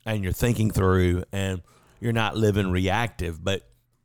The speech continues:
you know, it's like we kinda just was getting the world back, we felt like. And now there's this huge uptick in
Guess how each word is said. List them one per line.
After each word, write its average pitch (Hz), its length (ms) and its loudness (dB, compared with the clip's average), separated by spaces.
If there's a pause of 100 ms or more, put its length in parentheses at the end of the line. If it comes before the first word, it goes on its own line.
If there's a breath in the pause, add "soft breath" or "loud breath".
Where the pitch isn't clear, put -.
(1000)
you 135 100 0
know, 127 140 2
it's 113 160 2
like 113 260 0
we 110 100 -6
kinda 143 300 0
just 120 280 -6
was 110 120 -8
getting 107 240 -6
the 110 60 -4
world 104 340 -2
back, 104 400 -4
we 101 140 0
felt 107 280 0
like. 82 520 -8
And 95 100 -10
now 95 200 -6
there's 98 180 -6
this 90 200 -10
huge 110 340 -8
uptick 101 540 -8
in 92 280 -8